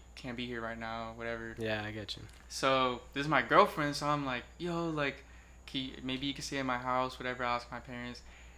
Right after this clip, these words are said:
Speaker 1: And my parents said no, that, like, you feel me, like, I gotta, like, I couldn't bring her, I guess, for the
Speaker 2: Yeah.
Speaker 1: whole covid thing or whatever.
Speaker 2: Right.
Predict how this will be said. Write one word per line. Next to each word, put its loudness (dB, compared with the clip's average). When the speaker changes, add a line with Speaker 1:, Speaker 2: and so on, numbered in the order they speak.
Speaker 1:
And 4
my 10
parents 4
said 4
no, 6
that, 2
like, -6
you -8
feel 0
me, 0
like, 2
I 0
gotta, 2
like, -6
I 4
couldn't 0
bring 2
her, -6
I 4
guess, 6
for 4
the 2
Speaker 2:
Yeah. 0
Speaker 1:
whole -2
covid -4
thing -4
or -2
whatever. 0
Speaker 2:
Right. -10